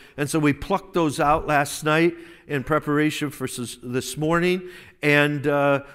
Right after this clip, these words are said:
we, we also took out some of the older soil that was in there, and we put in some fresh soil.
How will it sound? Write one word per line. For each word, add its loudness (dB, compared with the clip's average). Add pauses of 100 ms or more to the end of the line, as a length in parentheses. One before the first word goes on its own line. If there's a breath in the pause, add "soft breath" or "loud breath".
we, 4
we 2
also 2
took -2
out 0
some -2
of -2
the 0
older 2
soil 0
that -4
was -2
in 0
there, 0 (360 loud breath)
and 2
we 4
put 4
in 2
some -4
fresh 0
soil. 0